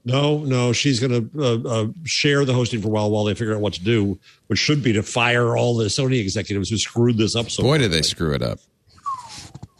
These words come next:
Speaker 2: Boy, did they screw it up! But, you know, I think it's a testament to how good Alex Trebek was. That's a,
Speaker 1: Yes.
Speaker 2: there's something about that
Speaker 1: Impossible
Speaker 2: show. It's
Speaker 1: to
Speaker 2: a hard
Speaker 1: replace.
Speaker 2: show to do, and he's very hard, very hard to replace.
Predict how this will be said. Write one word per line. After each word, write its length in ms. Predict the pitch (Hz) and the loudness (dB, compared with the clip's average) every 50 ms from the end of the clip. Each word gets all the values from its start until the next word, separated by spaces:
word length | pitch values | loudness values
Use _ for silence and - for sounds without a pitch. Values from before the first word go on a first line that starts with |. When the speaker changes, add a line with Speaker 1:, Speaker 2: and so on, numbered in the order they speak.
| - | -4
Speaker 2:
Boy, 280 | - 101 127 143 143 135 | 0 2 4 4 4 2
did 140 | 110 104 82 | 2 0 0
they 140 | 82 80 | 0 0
screw 260 | 73 - - - 82 78 | 0 0 -2 0 0 0
it 60 | 73 | 0
up! 80 | 71 | 0
But, 80 | 143 135 | 2 2
you 100 | 135 156 | 2 4
know, 340 | 165 160 151 147 156 - - - | 4 4 4 2 0 -2 -4 -2
I 140 | 113 120 113 | -2 -2 0
think 200 | - 151 139 113 | 0 0 0 0
it's 140 | 131 - - | 0 -2 -2
a 60 | 98 | -2
testament 600 | - - 123 120 - - - 104 101 95 - - | -2 0 0 0 0 -2 -2 -2 -2 -2 -2 -4
to 360 | - 98 92 85 82 78 78 | -2 0 2 2 2 0 0
how 220 | 73 80 101 101 85 | 0 2 2 2 0
good 320 | 67 - 107 110 110 95 | 0 0 0 2 2 2
Alex 320 | 85 82 87 82 76 - - | 0 0 -2 -2 -4 -6 -6
Trebek 440 | - 76 60 90 101 113 - - | -8 -6 -4 -2 -2 -4 -4 -4
was. 520 | - 60 57 52 50 - - - - - - _ _ _ _ _ _ _ _ _ _ _ _ _ _ _ _ _ - | -4 -4 -4 -4 -4 -4 -4 -4 -4 -6 -8 _ _ _ _ _ _ _ _ _ _ _ _ _ _ _ _ _ -2
That's 300 | 123 127 160 - - - | -2 -2 0 0 0 0
a, 80 | 117 104 | 2 2
Speaker 1:
Yes. 300 | 98 87 117 - - - | 0 0 -2 -2 0 0
Speaker 2:
there's 200 | 120 117 110 - | 2 2 2 2
something 320 | - 165 170 - 165 147 | 2 0 0 2 2 0
about 300 | 127 110 120 120 117 104 | 2 2 2 0 0 0
that 60 | - | 0
Speaker 1:
Impossible 320 | - 117 120 110 127 113 98 | 0 0 0 0 0 0 0
Speaker 2:
show. 20 | |
It's 120 | 90 90 98 | 0 -2 -2
Speaker 1:
to 60 | 92 | -2
Speaker 2:
a 20 | 92 | 0
hard 160 | 113 120 123 | 0 0 0
Speaker 1:
replace. 100 | 117 - | 0 -2
Speaker 2:
show 220 | - - 110 95 | -2 -2 -2 -2
to 80 | 82 80 | -4 -6
do, 420 | 73 95 107 98 82 76 71 67 - _ - _ _ _ _ _ _ - | -4 -2 0 0 0 -2 -4 -6 -8 _ -20 _ _ _ _ _ _ -8
and 120 | - 92 92 | -4 -2 0
he's 120 | 92 87 | 0 0
very 200 | 82 107 107 101 | 2 2 2 4
hard, 220 | 87 92 92 85 67 | 4 2 2 0 0
very 220 | - 92 95 90 76 | 0 0 2 2 2
hard 180 | 76 76 69 | 2 0 -2
to 80 | 67 67 | -2 -4
replace. 400 | 62 - - - 71 65 - | -6 -4 -2 -2 -2 0 -2